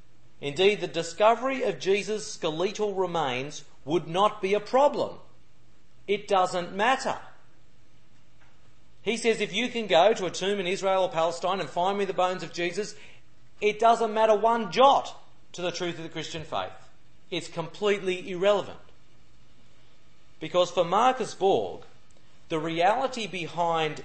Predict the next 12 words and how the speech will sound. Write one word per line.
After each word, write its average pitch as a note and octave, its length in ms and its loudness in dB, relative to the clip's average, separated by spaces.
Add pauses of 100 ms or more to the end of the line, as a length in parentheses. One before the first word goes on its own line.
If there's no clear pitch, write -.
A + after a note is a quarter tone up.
Easter F#3+ 600 -2 (720)
was E3+ 220 2
that F3 280 0
Jesus' A3 560 -2
followers C#3+ 600 0 (100)
experienced G#3 1500 -2 (160)
Jesus C3 680 -4 (320)
as D#3 220 0
an D3+ 140 -2
ongoing E3 920 0
living F3 380 -4
reality D#3 760 0